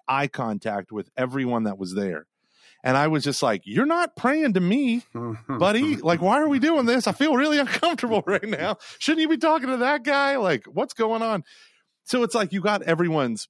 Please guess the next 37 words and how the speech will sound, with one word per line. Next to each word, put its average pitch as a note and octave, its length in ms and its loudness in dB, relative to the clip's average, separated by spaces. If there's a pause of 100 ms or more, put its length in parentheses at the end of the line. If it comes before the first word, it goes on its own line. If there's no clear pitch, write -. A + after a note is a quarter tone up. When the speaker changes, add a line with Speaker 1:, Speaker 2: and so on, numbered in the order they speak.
Speaker 1:
vote, F3+ 380 -2
everyone's A#2+ 500 0
personal C#3 460 -4
thing, F#3 320 -2
everyone's A2 420 2
timetable. E3+ 840 -4
How B3 300 -2
do C#4 160 0
we F#3 320 -2 (440)
deal F3 500 -2 (720)
with D3+ 160 0
the - 60 -2
drama F#3 560 0 (720)
at D#3+ 80 2
a, D3+ 160 -4
at D#3+ 140 2
a, C#3 200 0
at C#3 140 2
a A#2 100 2
typical, A3 600 -2
this G3 220 -4
is F3 80 -6
my B2+ 120 -4
thing, G2+ 140 -8 (180)
at B2 100 0
a G#2 40 -4
typical C3+ 340 -4
parish G2+ 300 -4
setting F2 300 -8 (240)
Speaker 2:
Yeah. G2+ 240 -12
Speaker 1:
where C#3+ 120 2
eighty D3+ 140 2
percent C#3+ 340 -2
of A2+ 60 0
the - 60 -16
congregation G2+ 720 -4
goes G2 540 -6